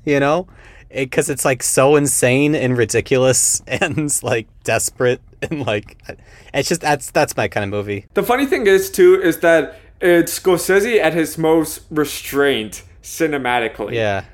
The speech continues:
Speaker 2: Li-, like,
Speaker 1: Yeah.
Speaker 2: he's really not doing any crazy camera movements or editing tricks in that film. It, it, it, it
Speaker 1: Yeah.
Speaker 2: really does feel like a Jerry L-, Lewis movie where it says a lot of wide shots where he lets the actors go bananas inside of them.
Speaker 1: And Jerry Lewis is in it.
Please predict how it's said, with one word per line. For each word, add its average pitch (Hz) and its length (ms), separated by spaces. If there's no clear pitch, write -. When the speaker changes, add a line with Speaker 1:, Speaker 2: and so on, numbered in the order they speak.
Speaker 2:
Li-, 175 200
like, 180 180
Speaker 1:
Yeah. 104 220
Speaker 2:
he's 165 80
really 233 200
not 190 240
doing 196 200
any 180 180
crazy 160 460
camera 139 420
movements 127 480
or 127 160
editing 123 400
tricks 117 320
in 113 60
that 107 180
film. 104 460
It, 139 160
it, - 240
it, - 140
it 170 120
Speaker 1:
Yeah. 147 140
Speaker 2:
really 208 200
does 165 300
feel 180 220
like 165 160
a 139 100
Jerry 147 320
L-, 123 60
Lewis 139 400
movie 107 540
where 143 240
it 135 80
says 151 180
a 143 80
lot 135 280
of 135 160
wide 131 340
shots 107 480
where 139 140
he 143 140
lets 139 300
the 135 180
actors 127 460
go 127 200
bananas 110 560
inside 107 300
of 98 120
them. - 280
Speaker 1:
And 131 140
Jerry 160 240
Lewis 185 280
is 170 120
in 220 160
it. 107 240